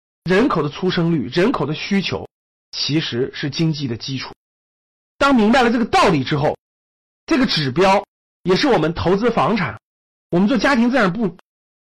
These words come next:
配置的时候，我们投资房产的选择、我们投资上市公司的选择，这一条都是我们要考虑的因素和标准之一。在未来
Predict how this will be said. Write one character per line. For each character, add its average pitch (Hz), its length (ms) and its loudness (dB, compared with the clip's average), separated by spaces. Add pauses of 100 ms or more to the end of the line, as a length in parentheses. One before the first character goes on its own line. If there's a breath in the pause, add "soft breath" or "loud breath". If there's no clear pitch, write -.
配 262 160 2
置 170 120 0
的 135 80 -2
时 143 100 -6
候， 110 160 -4
我 165 100 0
们 180 100 2
投 180 200 -2
资 214 140 0
房 160 320 -2
产 139 160 -6
的 120 60 -6
选 98 220 -10
择、 92 180 -12 (360)
我 180 80 0
们 233 120 2
投 214 180 0
资 254 120 0
上 233 180 2
市 226 80 -2
公 277 200 0
司 - 140 -8
的 247 100 2
选 113 200 -4
择， 107 300 -4
这 226 200 0
一 165 40 0
条 117 300 -6
都 208 160 2
是 202 140 -2
我 165 120 2
们 120 120 -4
要 143 100 0
考 127 180 -6
虑 127 140 0
的 98 160 -6 (640)
因 214 220 2
素 175 160 -2
和 139 100 -6
标 165 240 0
准 123 140 -6
之 131 160 -6
一。 139 200 -8 (1200)
在 202 120 2
未 269 160 2
来 185 320 2